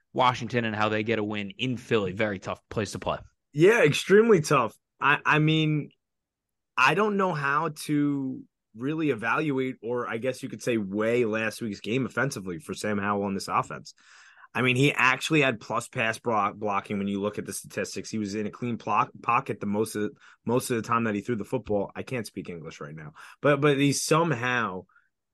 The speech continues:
Speaker 2: ended up with four picks. I mean, <laughs> it was actually really funny being in Jet Stadium and seeing all four picks be shown to us on the big screens while Sauce had him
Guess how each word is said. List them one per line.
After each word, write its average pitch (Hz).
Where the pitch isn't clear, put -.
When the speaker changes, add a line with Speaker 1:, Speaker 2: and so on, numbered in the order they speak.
Speaker 2:
ended 143
up 131
with 120
four 127
picks. 110
I 120
mean, 117
<laughs> -
it 151
was 143
actually 147
really 127
funny 120
being 113
in 104
Jet 107
Stadium 101
and 113
seeing 120
all 113
four 110
picks -
be 98
shown 98
to 117
us 123
on 110
the 104
big 101
screens 131
while 104
Sauce 101
had 90
him 90